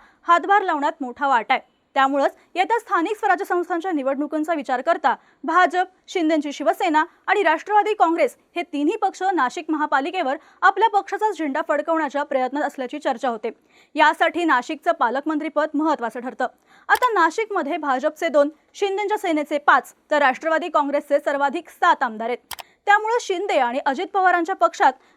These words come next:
नाशिकच्या महापालिकेसाठी चढाओढ आहे. तर भाजपला नाशिकवरचा होल्ड वाढवण्यासाठी महापालिकेची निवडणूक अत्यंत महत्त्वाची आहे. आता जिल्ह्यावर होल्ड असल्यामुळं महापालिका निवडणुकांमध्ये आपल्या पक्षाला ताकद मिळवून देण्यासाठी पालकमंत्र्यांची भूमिका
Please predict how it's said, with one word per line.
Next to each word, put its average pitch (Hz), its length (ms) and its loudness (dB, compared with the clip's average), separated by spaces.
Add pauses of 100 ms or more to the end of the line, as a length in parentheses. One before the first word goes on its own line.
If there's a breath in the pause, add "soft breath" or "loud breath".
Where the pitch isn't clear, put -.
नाशिकच्या 370 520 2
महापालिकेसाठी 302 960 -2
चढाओढ 285 340 2
आहे. 277 140 -2 (380)
तर 302 120 0
भाजपला 294 520 4
नाशिकवरचा 302 600 -2
होल्ड 277 280 0
वाढवण्यासाठी 349 680 0 (260 soft breath)
महापालिकेची 392 720 2
निवडणूक 320 460 -2
अत्यंत 277 400 -4
महत्त्वाची 269 640 -4
आहे. - 80 -8 (280)
आता 392 240 2
जिल्ह्यावर 359 540 0
होल्ड 311 320 2
असल्यामुळं 349 500 0
महापालिका 302 640 -2
निवडणुकांमध्ये 294 800 -2 (260 soft breath)
आपल्या 427 260 4
पक्षाला 440 380 0
ताकद 359 420 2
मिळवून 320 300 -2
देण्यासाठी 269 520 -4
पालकमंत्र्यांची 302 800 -2
भूमिका 285 420 -2